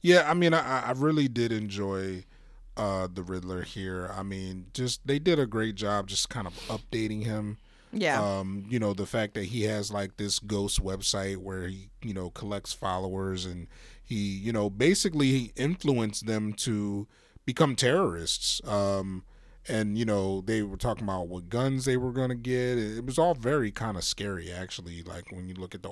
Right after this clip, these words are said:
Speaker 1: overall, like, meta-ness of something like that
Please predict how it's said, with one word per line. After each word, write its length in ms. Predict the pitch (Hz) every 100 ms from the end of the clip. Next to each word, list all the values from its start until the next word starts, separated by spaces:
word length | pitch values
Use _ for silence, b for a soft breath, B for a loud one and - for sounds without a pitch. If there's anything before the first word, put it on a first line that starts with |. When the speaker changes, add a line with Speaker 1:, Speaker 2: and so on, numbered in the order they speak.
| -
Speaker 1:
overall, 520 | 101 92 92 92 90
like, 320 | 87 87 - - B B - -
meta-ness 760 | 92 98 95 90 90 87 -
of 480 | - 95 92 90 85 b b
something 560 | - - 92 92 95 90
like 240 | 92 90
that 280 | 104 90 -